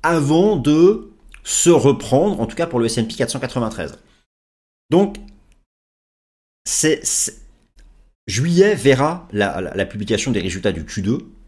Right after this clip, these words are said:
Ce sera un test majeur début juillet. Mais du pessimisme s'installe. D'ailleurs, d'ailleurs, le, le, le, le pessimisme s'installe partout.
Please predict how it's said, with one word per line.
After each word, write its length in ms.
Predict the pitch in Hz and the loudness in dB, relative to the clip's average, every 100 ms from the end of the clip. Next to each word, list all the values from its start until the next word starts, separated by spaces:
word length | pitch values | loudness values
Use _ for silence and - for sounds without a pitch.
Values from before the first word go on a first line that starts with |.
| _ - | _ -12
Ce 140 | 123 | -8
sera 120 | - | -4
un 60 | 151 | -2
test 300 | 151 135 - | -2 -4 -2
majeur 500 | 101 117 98 76 - | 0 2 0 -2 -6
début 240 | 65 71 | -12 -10
juillet. 320 | 76 71 58 - _ _ _ - | -10 -12 -16 -18 _ _ _ -2
Mais 180 | 123 220 | 2 2
du 200 | 120 147 | 2 -4
pessimisme 720 | - 262 240 214 208 233 175 | -2 0 0 0 0 -2 -4
s'installe. 440 | - 147 - 113 - - - | -6 -8 -4 -6 -6 -18 -10
D'ailleurs, 400 | 135 208 277 - - - - - | -2 -2 -2 -8 -14 -20 -20 -10
d'ailleurs, 440 | 120 208 202 - - - _ - - _ | -2 0 0 -4 -16 -20 _ -20 -20 _
le, 220 | - 143 110 | -2 -2 0
le, 180 | 143 | 0
le, 300 | 135 139 - - - | 2 2 0 -10 -2
le 440 | 143 147 - - - - | 2 2 0 -6 -20 -10
pessimisme 640 | - 233 - 214 226 - - | -2 -2 -2 -2 -2 -4 -6
s'installe 360 | - 123 190 - | -6 -6 -6 -6
partout. 440 | 226 - 277 220 | -8 -4 -2 -2